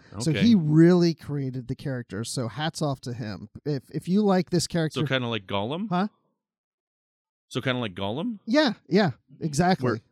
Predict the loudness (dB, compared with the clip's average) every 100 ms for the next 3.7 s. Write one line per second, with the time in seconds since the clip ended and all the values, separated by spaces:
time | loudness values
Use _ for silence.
0 | -6 -2 -2 -2 -4 -4 -4 -4 -6 -10
1 | -8 -6 -4 -2 -2 -2 0 0 2 2
2 | 4 4 2 0 0 2 4 6 6 4
3 | 2 -2 -4 -2 0 0 -2